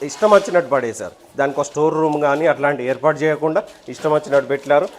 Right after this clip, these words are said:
ఈరోజు వంట చేసేందుకు ఇక్కడికి టమాటాలు తీసుకొచ్చారు. ఈ టమాటాలు కూడా పూర్తిగా నాసి రకమైన టమాటాలు, తక్కువ ధరకు ఇది మురిగిపోయిన టమాటాలు,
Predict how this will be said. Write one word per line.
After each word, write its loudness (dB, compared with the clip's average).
ఈరోజు 4
వంట 2
చేసేందుకు 0
ఇక్కడికి -4
టమాటాలు 4
తీసుకొచ్చారు. -4
ఈ -8
టమాటాలు 0
కూడా 0
పూర్తిగా -4
నాసి -2
రకమైన 0
టమాటాలు, -4
తక్కువ -4
ధరకు -4
ఇది -8
మురిగిపోయిన -2
టమాటాలు, -4